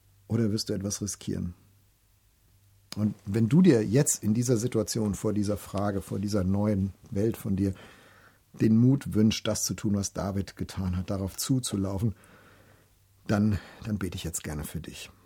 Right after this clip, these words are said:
Und wie immer bei Echtzeit kannst du gerne mitbeten und dich einfach in Gedanken einklinken in die Worte, die du mich sprechen hörst, und es so zu deinem Gebet machen. Wir beten.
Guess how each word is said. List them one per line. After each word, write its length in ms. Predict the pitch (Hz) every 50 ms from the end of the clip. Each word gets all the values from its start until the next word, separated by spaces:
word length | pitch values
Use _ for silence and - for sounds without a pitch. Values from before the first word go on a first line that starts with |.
| _ _ _ _ -
Und 120 | 92 92 92
wie 80 | 104
immer 160 | 117 110 113 107
bei 140 | 98 107
Echtzeit 480 | - 104 - - - - 92 92 87 - - _ _ _ _ - - _ _ _ _ _ _ _ - - -
kannst 180 | - 107 -
du 40 | -
gerne 180 | - 98 95 95
mitbeten 540 | 92 98 95 - - 90 85 - 90 85 78 - _ _ -
und 160 | 85 92 90
dich 160 | 101 90 -
einfach 240 | 101 110 107 123 117
in 80 | 110
Gedanken 340 | 107 113 123 135 165 120 120
einklinken 520 | 135 113 131 156 147 - 143 135 - 117 110
in 60 | 104
die 120 | 104 101
Worte, 220 | 101 110 120 117 117
die 120 | 101 101
du 60 | 101
mich 200 | 101 104 104 101
sprechen 320 | - - - 98 92 92 90
hörst, 240 | 95 95 95 -
und 100 | - 92
es 100 | 92 -
so 220 | - - 95 95 92 - - - - _ _ _ _ _
zu 140 | - -
deinem 440 | 98 92 87 87 101 104 104 95 90 - _
Gebet 420 | - 87 - 95 92 92 - -
machen. 400 | 78 85 87 90 - 92 90 90 - _ _ _ _ _ _ _ _
Wir 100 | - -
beten. 460 | 85 - 98 92 90 - - 80 80